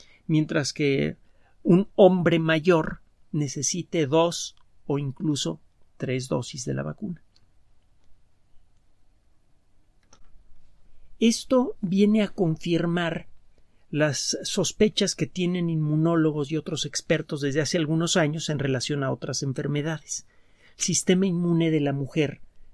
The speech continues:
parece que en general es más efectivo que el del hombre. Eso no significa que sea más activo.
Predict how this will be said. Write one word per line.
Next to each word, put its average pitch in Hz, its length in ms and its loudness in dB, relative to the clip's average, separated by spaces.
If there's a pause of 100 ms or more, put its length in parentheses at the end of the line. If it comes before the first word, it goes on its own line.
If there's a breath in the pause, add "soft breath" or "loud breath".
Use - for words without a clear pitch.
(340)
parece 156 460 2
que 147 160 -2
en 139 140 -2
general 143 600 0 (380)
es - 480 0 (880)
más 165 340 4
efectivo 151 680 -4
que 139 180 -4
el 135 140 -2
del 143 200 0
hombre. 143 340 -4 (1800)
Eso 196 200 6
no 208 120 8
significa 190 520 0
que - 180 0
sea 180 240 4
más 165 440 0 (100)
activo. 165 640 -6